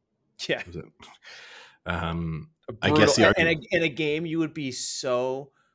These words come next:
Speaker 1: fucking pissed if you let it ride because the Q B went down early and they
Speaker 2: Yeah.
Speaker 1: were down to their,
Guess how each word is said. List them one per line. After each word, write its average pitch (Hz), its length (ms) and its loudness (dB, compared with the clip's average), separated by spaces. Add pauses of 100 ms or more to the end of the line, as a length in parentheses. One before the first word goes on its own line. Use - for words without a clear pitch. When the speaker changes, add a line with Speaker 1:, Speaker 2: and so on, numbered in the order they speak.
(140)
Speaker 1:
fucking 123 540 -4
pissed 113 320 -4
if 107 140 -12
you 110 120 -6
let 110 160 -2
it 107 100 -4
ride 107 460 -4 (340)
because 110 680 -4
the 110 100 -8
Q 127 320 -4
B 117 540 0 (320)
went 113 320 -4
down 107 460 -2
early 104 640 -2 (240)
and 113 140 -4
they 110 60 -2
Speaker 2:
Yeah. 107 80 0
Speaker 1:
were 107 100 0
down 110 420 -4
to 120 140 -8
their, 101 400 -6